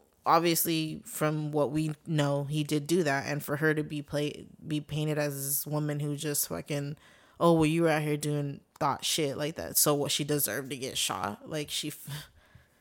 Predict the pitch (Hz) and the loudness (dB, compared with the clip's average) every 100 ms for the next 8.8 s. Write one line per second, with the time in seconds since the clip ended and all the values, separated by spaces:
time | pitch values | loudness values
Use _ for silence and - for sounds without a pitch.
0 | _ - 180 170 175 165 123 - - - | _ 0 4 4 4 4 2 -2 -14 -10
1 | - 175 175 165 170 - 156 202 185 165 | 2 6 6 4 2 2 2 0 2 4
2 | 160 165 160 151 151 151 - - 147 151 | 4 4 4 2 2 0 -2 -4 -2 -2
3 | 147 131 135 143 143 156 156 147 147 170 | -2 -2 -2 -2 -2 0 2 2 2 0
4 | 139 147 143 147 156 135 127 - 143 143 | 2 4 2 0 -4 -4 -6 -6 -2 0
5 | 143 - 143 143 147 - 147 147 139 143 | -2 -2 -2 -2 -4 -6 -6 -6 -6 -2
6 | - 151 170 151 139 147 147 143 147 151 | 0 2 2 2 0 -2 0 -2 -2 -4
7 | 147 139 - 143 131 - 185 175 180 180 | -6 -6 -4 -4 -4 -8 -4 -2 -2 0
8 | 180 156 185 180 165 160 151 | 0 2 2 2 2 2 -2